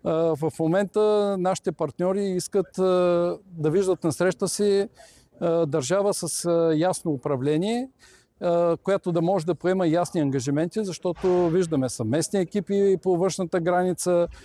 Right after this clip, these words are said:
ще има епизодични проверки и след, а, приемането ни в, а, сухопътния Шенген, който не е проблем, защото ние виждаме тук на френско-германската граница, примерно,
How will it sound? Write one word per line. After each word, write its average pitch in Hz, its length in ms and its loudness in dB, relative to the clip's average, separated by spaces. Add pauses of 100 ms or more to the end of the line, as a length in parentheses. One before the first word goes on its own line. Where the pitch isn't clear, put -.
(160)
ще - 200 -4
има 190 240 2
епизодични 185 680 -2
проверки 175 520 -2
и 170 100 0
след, - 400 -2
а, 175 180 2
приемането 175 560 -2
ни 170 140 2
в, 165 180 0 (120)
а, 165 340 2
сухопътния 160 580 -4
Шенген, 175 360 -2
който 170 280 -2
не 175 140 4
е 165 60 0
проблем, 170 460 0
защото 180 520 -2 (320)
ние 180 180 2
виждаме 156 480 2
тук - 340 -8
на 156 320 0
френско-германската 156 1160 0
граница, 143 400 -2
примерно, 135 520 -2